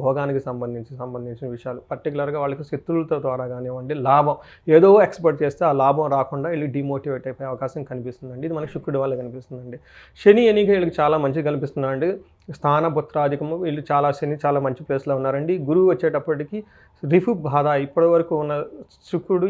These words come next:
వీళ్ళకి, గురువు వీళ్ళకి కొంచెం అనుకూలంగా స్థితిలో లేరు కాబట్టి అండి, గురువుకు సంబంధించిన గ్రహం కూడా ఫస్ట్‌తో మారుతుంది, వీళ్ళు కొంచెం జాగ్రత్తగా ఉండాలి అవసరం అండి.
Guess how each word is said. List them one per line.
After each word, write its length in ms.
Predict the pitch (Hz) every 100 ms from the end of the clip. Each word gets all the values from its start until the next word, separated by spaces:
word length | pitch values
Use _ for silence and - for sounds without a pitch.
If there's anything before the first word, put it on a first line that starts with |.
| 180
వీళ్ళకి, 240 | 165 180 151
గురువు 180 | 151 180 185
వీళ్ళకి 180 | 160 165
కొంచెం 180 | 139 151
అనుకూలంగా 640 | 139 160 151 151 147 143 139
స్థితిలో 280 | - 143 151 131
లేరు 160 | 131 131
కాబట్టి 300 | 135 127 123 135
అండి, 160 | 143 208 185
గురువుకు 320 | 151 160 151 147
సంబంధించిన 520 | 147 139 139 135 160 147
గ్రహం 220 | 135 143
కూడా 160 | 143 143
ఫస్ట్‌తో 280 | 127 - - 131
మారుతుంది, 320 | 127 123 151
వీళ్ళు 140 | 165 147
కొంచెం 180 | 147 139 131
జాగ్రత్తగా 380 | 127 123 127 123
ఉండాలి 180 | 123 120
అవసరం 220 | 113 139 127
అండి. 120 | 139